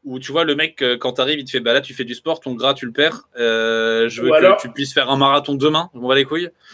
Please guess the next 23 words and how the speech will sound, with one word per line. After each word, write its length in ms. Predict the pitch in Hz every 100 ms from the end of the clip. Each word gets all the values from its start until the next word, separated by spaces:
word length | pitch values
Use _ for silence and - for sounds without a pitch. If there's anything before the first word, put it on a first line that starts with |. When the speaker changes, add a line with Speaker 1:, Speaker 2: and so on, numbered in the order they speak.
| _ _ _
Speaker 1:
Et 200 | 123 123
du 140 | 123
coup, 140 | 131 190
le 100 | 143
mec, 220 | 160 165
euh, 60 | 135
physiquement, 420 | 135 135 135 170
il 80 | 135
aurait 100 | 123
pu 120 | 131
t'aligner 340 | 127 120 135
dix 140 | 135 143
saisons 280 | 147 135
en 60 | 156
faisant 160 | 117 123
quatre-vingt-deux 480 | 139 131 135 127 131
matchs, 240 | 143 143
quarante-huit 340 | 139 127 127
minutes, 320 | 131 131 143 -
euh, 120 | 110
bas 80 | 110
les 40 |
Speaker 2:
Ouais. 60 | 139